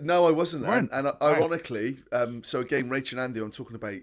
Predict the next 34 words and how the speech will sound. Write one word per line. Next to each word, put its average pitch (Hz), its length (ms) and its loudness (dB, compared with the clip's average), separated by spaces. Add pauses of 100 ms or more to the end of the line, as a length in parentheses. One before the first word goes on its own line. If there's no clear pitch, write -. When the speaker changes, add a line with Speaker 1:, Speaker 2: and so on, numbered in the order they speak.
(100)
Speaker 1:
um, 104 440 -6
had 110 120 -10
said 131 200 -6
to 127 100 -14
me 120 40 -10
about 110 260 -6
going 120 240 0
up, 117 160 -6
and 113 100 -12
I 110 40 -12
don't, 156 220 -2
I 135 160 -2
had 127 120 -6
something 156 260 -8
on 139 220 -6
work-wise, 110 640 -4
and 110 100 -10
I 113 60 -8
just 110 220 -10
sort - 100 -10
of 104 60 -16
thought, 98 180 -10
"Nah." 107 360 -6 (680)
Um, 110 180 0
Speaker 2:
We're 120 80 -4
gonna, 120 160 -4
Speaker 1:
so 147 80 -2
Speaker 2:
we're 156 60 2
Speaker 1:
I 123 40 0
Speaker 2:
gonna 113 180 2
win 98 180 0
anyway. 98 400 -2 (240)
Speaker 1:
So 170 200 6
I, 165 60 4